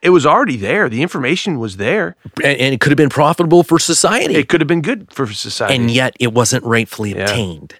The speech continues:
Speaker 1: Yep.
Speaker 2: right? We are a due process people.
Speaker 1: Yeah.
Speaker 2: We, it believes, how, how did you get there? How did, how, you know, what, what does ethics actually mean? So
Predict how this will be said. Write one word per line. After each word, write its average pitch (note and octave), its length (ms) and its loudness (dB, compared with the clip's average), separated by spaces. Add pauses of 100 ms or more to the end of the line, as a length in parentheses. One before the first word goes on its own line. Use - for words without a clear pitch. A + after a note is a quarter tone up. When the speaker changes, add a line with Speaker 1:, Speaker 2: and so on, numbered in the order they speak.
Speaker 1:
Yep. G2+ 240 -2
Speaker 2:
right? A2+ 240 0 (180)
We D3 200 2
are G3 240 4
a A2 60 2
due E3 360 2
process D#3+ 760 0
people. - 560 -8
Speaker 1:
Yeah. F#2 340 -12
Speaker 2:
We, B2 160 2
it B2 80 -6
believes, A#2+ 320 0
how, - 300 -6 (100)
how - 280 -2
did G#2+ 420 -4
you G2 120 -8
get - 280 -16
there? - 280 -18 (240)
How A3+ 200 -4
did, G3+ 120 -4
how, - 220 -4 (180)
you D3 160 2
know, C3 60 4
what, C#3 340 2
what B3 100 2
does A3 180 -4
ethics D3 360 -4
actually A#2 400 -2
mean? G#3+ 220 -2 (380)
So D#3 360 2